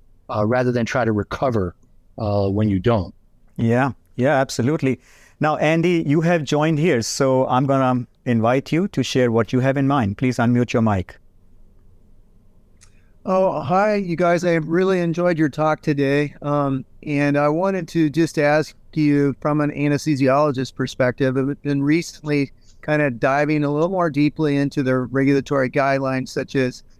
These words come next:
Speaker 3: uh, one four nine seven one and one three four eight five, and taking Naveen's course, that type of thing. And I was wondering if you might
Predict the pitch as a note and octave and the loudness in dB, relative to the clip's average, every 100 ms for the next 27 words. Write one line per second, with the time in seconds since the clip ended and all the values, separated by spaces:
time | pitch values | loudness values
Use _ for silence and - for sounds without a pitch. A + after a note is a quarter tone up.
0 | - - - C3 C3+ C3 C#3+ C#3 D3 C#3 | -20 -20 -6 -2 0 0 -2 -2 0 0
1 | C3 C#3+ C3+ C3 C3 C3+ C3+ C3+ C3 B2+ | 0 0 0 0 0 0 2 2 0 0
2 | B2+ C3+ C#3 C3+ C#3 B2+ B2+ - - B2+ | -2 -2 -4 -2 0 0 0 -4 -2 0
3 | B2 C3 B2+ - - B2+ B2+ D3 C3+ C#3 | 2 0 -4 -14 -6 -4 0 0 0 0
4 | C3+ B2 D3 C#3+ C3+ D3 D3+ - - C#3+ | 0 -4 -2 -2 2 2 0 -4 -2 0
5 | C#3 C#3+ - - - D3 C#3+ D3+ C#3 C3+ | 0 -2 -14 -20 -2 -2 0 -2 0 -4
6 | - C3 C3+ C3 - _ - E3 E3+ D#3 | 0 0 0 -4 -12 _ -2 0 0 -2
7 | G3+ A3+ G#3 F3 E3 - F3+ F3 E3+ | -2 0 0 0 -2 -2 0 0 0